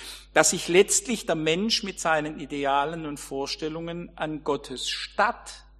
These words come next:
setzt und der fundamentale Unterschied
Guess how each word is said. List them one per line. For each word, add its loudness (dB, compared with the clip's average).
setzt -18
und -6
der -2
fundamentale 4
Unterschied -2